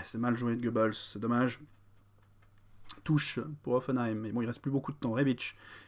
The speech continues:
qui peut la mettre en touche, qui peut que la mettre en touche, cette touche pour nous, c'est très bien. Je pense qu'on va aller voler un point à Hoffenheim, mais alors avec violence, c'est un vol à main armée. Pouf, douze tirs cadrés à trois, euh, combien, <laughs> combien les occasions ?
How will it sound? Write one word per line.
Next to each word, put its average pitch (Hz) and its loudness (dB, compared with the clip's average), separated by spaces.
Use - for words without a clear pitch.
qui - -10
peut 139 4
la 135 8
mettre 147 8
en 156 6
touche, 151 4
qui - -2
peut 143 0
que 156 2
la 151 4
mettre 147 2
en 143 4
touche, 143 0
cette 127 0
touche - -4
pour 139 0
nous, 147 10
c'est 143 2
très - -2
bien. 143 4
Je - -4
pense 143 -2
qu'on 131 2
va 147 8
aller 127 4
voler 151 6
un 135 4
point 135 2
à 131 6
Hoffenheim, 120 6
mais 113 6
alors 117 4
avec 120 2
violence, 127 6
c'est - -4
un 110 -4
vol 143 6
à 147 8
main 135 6
armée. 123 2
Pouf, - 4
douze 170 2
tirs 214 6
cadrés 151 8
à 127 8
trois, 147 8
euh, 110 0
combien, 160 8
<laughs> - -4
combien 156 4
les 143 2
occasions ? 135 4